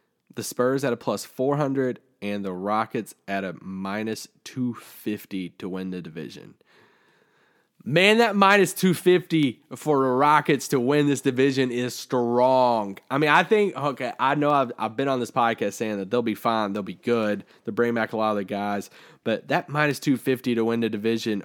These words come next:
over the Spurs team who's bringing, um, pretty much everybody back,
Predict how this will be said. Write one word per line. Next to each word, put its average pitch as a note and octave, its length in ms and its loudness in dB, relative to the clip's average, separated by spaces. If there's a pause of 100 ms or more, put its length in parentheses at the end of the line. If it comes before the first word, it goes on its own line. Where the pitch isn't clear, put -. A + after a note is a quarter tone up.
over B2 680 0
the A2 100 -6
Spurs A2+ 480 -2
team A2 320 -4
who's A2 160 -6
bringing, A2 540 -4 (400)
um, G2 340 -6 (320)
pretty F3 280 2
much C3+ 220 0
everybody A#2+ 440 0
back, G#2+ 460 -2